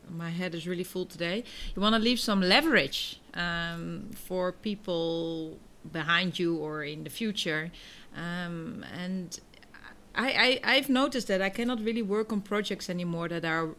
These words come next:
only there for, for that aim. Like, for example, I've been, uh, a lecturer again for the last couple of two months.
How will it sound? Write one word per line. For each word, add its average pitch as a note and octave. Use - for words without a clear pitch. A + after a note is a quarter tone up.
only G3
there F3
for, D#3
for F3+
that F3
aim. D3+
Like, F3+
for G3+
example, G3
I've F#3
been, F#3+
uh, D#3+
a E3+
lecturer F3+
again G#3+
for G3+
the F3+
last F3
couple F3+
of -
two F3+
months. E3